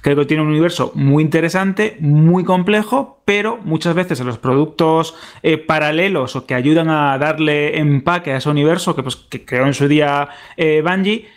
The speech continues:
fracasan porque a lo mejor el juego o te lo cuenta muy mal o te hace una referencia muy concreta que tienes que saber porque te has tenido que leer tal novela o haber disfrutado de tal cómic, ¿no?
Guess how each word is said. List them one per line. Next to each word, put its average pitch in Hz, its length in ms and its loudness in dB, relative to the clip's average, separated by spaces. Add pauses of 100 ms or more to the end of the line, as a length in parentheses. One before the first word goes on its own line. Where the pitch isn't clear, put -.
(120)
fracasan 175 720 -2
porque 175 240 -4
a 131 40 -2
lo 131 60 -2
mejor 131 260 0
el 165 100 2
juego 180 420 0
o 147 80 -2
te 143 100 0
lo 131 100 0
cuenta 156 260 0
muy 175 120 0
mal 208 340 2
o 151 80 -8
te 151 80 -2
hace 147 120 -4
una 156 100 -2
referencia 170 480 -2
muy 147 160 -4
concreta 185 540 -2
que 170 100 -2
tienes 165 240 -2
que - 120 -14
saber 165 600 -2
porque 156 420 -2 (280)
te 175 100 -2
has 156 100 -6
tenido 165 280 2
que 170 120 -2
leer 165 280 0
tal 170 180 -4
novela 180 440 2
o 170 80 2
haber 156 220 0
disfrutado 160 380 -2
de 143 60 0
tal 131 200 -4
cómic, 127 340 -4
¿no? 170 160 -6